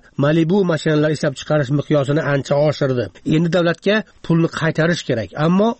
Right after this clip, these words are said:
pul yo'q, chunki mashina sotilmagan. Bundan tashqari, ikkilamchi bozorni ham sindirishdi. G M O'zbekiston o'zining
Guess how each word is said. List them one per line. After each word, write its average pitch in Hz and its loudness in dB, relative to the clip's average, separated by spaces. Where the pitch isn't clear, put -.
pul 214 2
yo'q, 123 0
chunki 180 -2
mashina 143 0
sotilmagan. 127 0
Bundan 151 2
tashqari, 143 0
ikkilamchi 147 -2
bozorni 151 0
ham 175 0
sindirishdi. 135 -2
G - 2
M - 0
O'zbekiston 147 -2
o'zining 151 2